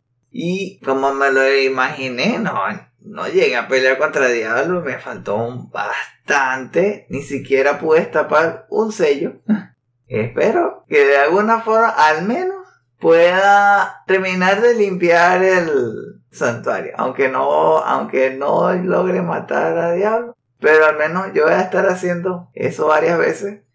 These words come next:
para acumular experiencia y, y que cada vez se me haga más fácil y tal vez, no sé si dentro de dos semanas, pero tal vez dentro de un mes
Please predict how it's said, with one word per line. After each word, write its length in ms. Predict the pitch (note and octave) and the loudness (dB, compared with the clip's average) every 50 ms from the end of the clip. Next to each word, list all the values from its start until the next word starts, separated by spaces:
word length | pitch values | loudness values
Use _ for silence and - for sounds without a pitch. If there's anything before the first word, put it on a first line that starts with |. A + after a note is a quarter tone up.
| _ _ | _ _
para 220 | - B2+ C#3 D3 | 0 2 2 2
acumular 400 | C#3+ C#3+ C#3+ C#3 C3+ C3+ C3+ - | 0 0 -2 0 0 2 2 0
experiencia 800 | - - D3+ D#3 D#3+ E3 E3+ F3+ G3 G#3+ G#3 G#3+ A#3 G#3+ G#3+ G#3 | 0 2 0 0 2 0 -2 -2 0 -2 0 0 2 2 4 4
y, 520 | F#3+ F3+ D#3+ C#3 A#2+ A2+ - - - _ _ _ | 4 2 2 -2 -4 -6 -8 -12 -18 _ _ _
y 160 | - B2+ - | -12 -12 -12
que 140 | - - - | -12 -4 0
cada 440 | C3+ C3+ C3+ C#3 C#3 D3 D3 D3+ | 4 4 6 6 6 6 6 6
vez 280 | D3+ D3+ D3 D3+ D#3 - | 4 4 2 2 0 -2
se 100 | E3 D#3+ | -4 -2
me 80 | D3 C#3+ | 0 0
haga 220 | C#3 C#3 D3+ D3+ | 2 2 2 2
más 180 | D#3 E3+ E3+ - | 0 -2 0 0
fácil 400 | F#3 G3 G#3 G#3 G#3+ G#3 G3 F3+ | 0 0 2 2 2 2 2 2
y 340 | D#3+ - - - - _ _ _ - | 0 -2 -6 -12 -18 _ _ _ -2
tal 240 | A#2+ A#2 A#2+ A#2+ B2 | 0 0 0 0 2
vez, 400 | C#3 E3 G#3 D4+ D4+ - - _ _ _ _ _ - | 2 2 2 0 -2 -8 -14 _ _ _ _ _ -12
no 320 | - - C3+ C#3 - - | -8 -6 -2 -2 0 0
sé 160 | - F3 F#3 | 2 0 0
si 140 | F#3 G#3+ G#3+ | 2 2 2
dentro 300 | G#3+ G#3+ G#3 F3+ F3+ E3+ | 2 2 0 0 2 2
de 60 | D#3 D#3 | 4 4
dos 120 | D#3+ D#3+ | 4 2
semanas, 460 | F3 F3+ F3 E3 D3 D3+ F3 G3 F#3 - | 0 -2 -2 -2 -2 -2 -2 -4 -4 -4
pero 280 | D3+ A#2+ A#2 - - _ _ _ _ _ _ | -4 -4 -4 -6 -10 _ _ _ _ _ _
tal 220 | A#2 G#2+ G#2 G#2+ | -6 -4 -2 0
vez 120 | A#2 C3+ D#3 | 2 2 2
dentro 340 | D#3 D#3 D3+ - B2+ B2+ C3+ | 2 2 0 0 0 0 2
de 60 | D#3 F3+ | 2 2
un 40 | |
mes 420 | E3+ D#3+ A3 F#3+ B3+ C#4 - - | 2 0 2 2 0 -2 -4 -8